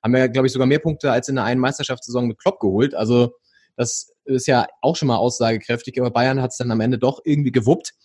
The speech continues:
Und, äh, als du gerade Uli Hoeneß ansprachst, da muss ich auch dran denken, es ist witzig, dass er, dass ein Franck Ribéry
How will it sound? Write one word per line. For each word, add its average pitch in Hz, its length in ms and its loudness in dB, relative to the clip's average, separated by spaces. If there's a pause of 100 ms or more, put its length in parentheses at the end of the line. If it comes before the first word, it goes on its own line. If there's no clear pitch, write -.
(280)
Und, 131 400 2
äh, 127 100 -4 (120)
als 143 140 -2
du 139 60 -4
gerade 147 160 4
Uli 147 180 6
Hoeneß 190 240 4
ansprachst, 165 500 0
da 151 160 2
muss 147 180 0
ich 156 60 -2
auch 156 80 2
dran 156 100 2
denken, 131 140 0
es 117 80 -6
ist 110 40 -8
witzig, 165 200 -4
dass 127 160 -2
er, 143 320 0 (640)
dass 135 140 -4
ein 139 160 0
Franck 180 280 0
Ribéry 185 540 2